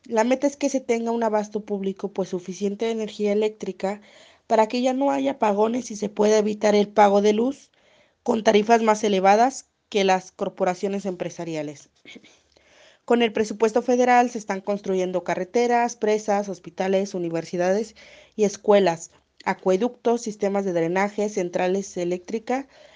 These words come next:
aeropuertos, parques, entre otros. También está en marcha la integración económica y comercial con Estados Unidos y Canadá, lo que significa producción, empleos y mejores salarios para nosotros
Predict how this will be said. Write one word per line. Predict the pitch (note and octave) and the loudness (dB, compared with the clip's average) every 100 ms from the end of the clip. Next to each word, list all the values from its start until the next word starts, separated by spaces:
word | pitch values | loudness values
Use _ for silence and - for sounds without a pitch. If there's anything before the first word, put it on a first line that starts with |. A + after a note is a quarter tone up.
| _ | _
aeropuertos, | F#3 F3+ F3+ F3 G#3 G#3+ A#3+ A#3 | -2 0 0 2 2 4 0 -2
parques, | - F#3+ G#3+ G#3+ A#3 A#3 - | 4 4 4 0 -2 -2 -4
entre | F3 D#3+ D#3+ | -6 -6 -4
otros. | D#3 D3 - - - _ _ _ _ _ _ _ _ _ | -6 -8 -14 -20 -20 _ _ _ _ _ _ _ _ _
También | G3 G3+ A3+ | -6 -4 -2
está | A#3+ A#3+ | -2 -2
en | A3+ | 0
marcha | A3 A3 A#3 A#3+ | 0 0 -2 -2
la | |
integración | A3+ G3 E3+ E3+ F3+ F3+ | 0 0 -2 -2 -4 -6
económica | F3+ G#3 G#3 G3+ G#3 G3 | -4 -2 0 -2 -4 -4
y | |
comercial | E3+ D#3+ D#3 - G3 | -4 -4 -4 -2 -4
con | G#3 F3+ | -2 -6
Estados | E3 - F#3 G3 E3+ | -6 -6 -6 -6 -8
Unidos | F3 G3+ A3 F3 | -8 -6 -8 -10
y | |
Canadá, | - D3+ C#3+ C#3+ C#3 _ _ _ _ - _ _ | -14 -12 -12 -12 -16 _ _ _ _ -20 _ _
lo | F#3 | -2
que | F#3 | -2
significa | F3 F3+ F3+ F3 G3+ - F3 G3+ - _ _ _ _ _ | -4 -6 -6 -6 -8 0 0 0 -8 _ _ _ _ _
producción, | - F#3 F3+ - A3+ A#3 | 0 0 0 2 2 4
empleos | G#3+ F#3 G3+ G#3 A3 G#3+ - | 0 -2 0 2 0 -2 -14
y | - F#3+ | -6 -6
mejores | F3+ G3 G3 | 0 0 2
salarios | F#3 F3 F3+ F#3 | 0 0 -2 -8
para | - D#3+ | -4 -4
nosotros | D#3 D#3 D#3 - - - | -4 -8 -10 -10 -18 -20